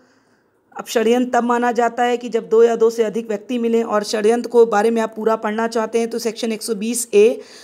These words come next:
और एक सौ बीस बी में षड्यंत्र को बताया गया है। देखिए, षड्यंत्र में दो लोग या लोग या दो से ज़्यादा लोग हो सकते हैं। षड्यंत्र की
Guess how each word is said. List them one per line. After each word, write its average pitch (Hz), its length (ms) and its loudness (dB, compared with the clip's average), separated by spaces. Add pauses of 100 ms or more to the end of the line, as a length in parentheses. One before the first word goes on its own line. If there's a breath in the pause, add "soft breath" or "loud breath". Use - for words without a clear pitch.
(180 loud breath)
और 220 140 2
एक 220 140 0
सौ 240 140 2
बीस 220 340 -6
बी 220 220 -2
में 220 220 -2
षड्यंत्र 214 420 -4
को 185 60 -10
बताया 185 340 -4
गया 180 160 -6
है। 185 80 -12 (640 loud breath)
देखिए, 247 200 0
षड्यंत्र 254 380 2
में 269 120 2
दो 247 140 4
लोग 254 320 2
या 233 200 4 (300)
लोग 220 320 0 (160)
या 220 120 2
दो 220 160 4
से 226 180 0
ज़्यादा 202 260 0
लोग 214 200 0
हो 226 80 -2
सकते 220 340 -4
हैं। 240 200 -8 (800 soft breath)
षड्यंत्र 277 460 2
की 277 320 -4